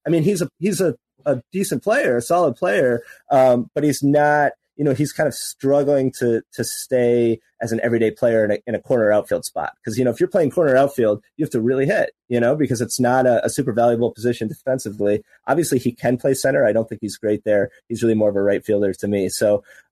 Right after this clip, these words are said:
I, I, I don't know. I don't know what's going on with him. I, I expected to see more. And after two thousand nineteen, I thought he'd become a superstar, really.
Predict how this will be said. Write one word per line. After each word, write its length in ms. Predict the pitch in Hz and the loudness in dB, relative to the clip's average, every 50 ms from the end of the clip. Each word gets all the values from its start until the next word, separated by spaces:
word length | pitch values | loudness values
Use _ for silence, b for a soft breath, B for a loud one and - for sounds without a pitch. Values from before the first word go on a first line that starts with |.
| _ - | _ -8
I, 100 | 131 - - | -6 -2 -2
I, 100 | 139 - - | -2 0 0
I 60 | 165 | 2
don't 140 | 175 214 214 | 2 4 4
know. 220 | 214 156 104 - - | 4 2 2 0 0
I 60 | 127 | 2
don't 140 | 139 160 175 | 2 4 4
know 100 | 185 180 | 4 4
what's 240 | 165 170 165 165 - | 4 2 2 0 0
going 260 | 147 131 123 113 113 | -2 0 0 2 2
on 140 | 110 110 107 | 2 0 0
with 180 | 107 101 - | -2 -2 -2
him. 180 | - 110 104 101 | -2 -4 -2 -2
I, 180 | - 120 117 - - | 0 0 0 0 0
I 100 | 131 131 | 0 0
expected 440 | 127 - - - 156 160 160 170 135 | 0 -2 -4 -4 -4 -2 -2 -2 -2
to 80 | 135 | -4
see 200 | 127 - 143 135 | -4 -2 0 0
more. 260 | 127 127 127 123 113 | 2 2 4 4 2
And 100 | 110 110 | 2 2
after 200 | 113 113 - 123 | 0 -2 -2 -4
two 120 | 113 - 147 | -4 -4 -2
thousand 240 | 143 139 123 123 120 | 0 0 0 0 0
nineteen, 360 | 120 117 113 - 160 156 120 | 0 0 -2 -2 -2 0 0
I 80 | 104 | 0
thought 180 | 101 - 120 113 | 0 0 0 2
he'd 140 | 117 113 110 | 0 0 -2
become 420 | 113 110 - 117 113 110 107 98 - _ _ _ _ _ _ _ _ - | -4 -4 -2 -2 -2 -2 -2 -6 -10 _ _ _ _ _ _ _ _ -10
a 60 | 123 | -6
superstar, 560 | - - 269 277 - - - - - - - - | -4 -4 -2 -4 -4 -6 -6 -4 -4 -6 -6 -2
really. 400 | - 117 151 185 127 101 104 117 | 0 0 2 2 2 0 0 -2